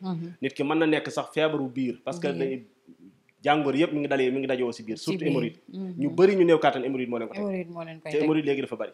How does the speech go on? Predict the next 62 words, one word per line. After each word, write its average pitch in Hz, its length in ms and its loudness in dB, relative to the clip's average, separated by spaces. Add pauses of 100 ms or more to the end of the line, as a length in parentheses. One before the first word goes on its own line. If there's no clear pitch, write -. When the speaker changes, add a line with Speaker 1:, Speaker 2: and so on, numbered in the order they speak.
(120)
Speaker 1:
Mhm. 190 420 -8 (200)
Dafa 175 160 -8
Speaker 2:
Moo 160 80 -6
Speaker 1:
bari. - 140 -2
Speaker 2:
tax 139 160 0 (240)
traitement 156 440 4
hémorroïde, 131 300 0
ñu 143 60 -2
si 156 100 -4
bari 156 180 2
boo 156 120 4
ñëwee 147 220 2
lu 139 100 0
ma 156 100 2
la 147 80 2
njëkk 156 160 0
a 160 40 2
laaj 139 140 4
ndax 131 140 0
yoroo 139 180 0
hémorroïde. 117 320 -6
Bu 180 80 -16
dee 170 180 -2
Speaker 1:
Mhm. - 20 0
Speaker 2:
da 143 60 0
nga 151 80 2
yor 151 100 2
hémorroïde, 139 280 -4
ma 127 120 -4
traité 135 280 -2
loolu 127 180 -2
ba 131 60 -2
Speaker 1:
Traité - 20 -2
Speaker 2:
pare. 139 180 2
Speaker 1:
loolu 160 140 -6
Speaker 2:
Bu - 60 -6
Speaker 1:
ba - 20 -4
Speaker 2:
dee 131 80 -2
Speaker 1:
pare. 135 120 2
Speaker 2:
loolu 127 120 0
la - 80 2
ñu 127 120 -2
naan 127 180 -2
fajal 143 300 -2
hémorroïde 123 260 -4
ba 113 80 -10
pare. 104 160 -8 (140)
Speaker 1:
Mhm. 175 320 -10
Speaker 2:
Parce 143 140 -2
que 156 80 -2
hémorroïde 151 300 0
rek, 143 120 -2 (140)
moom 147 200 -2
li 156 80 2
muy 170 120 6
def 170 180 2
ci 143 200 -4
góor 131 240 0
dafa 127 180 -2
doy 131 120 0
waar. 110 180 -2
Speaker 1:
Mhm. 185 360 -14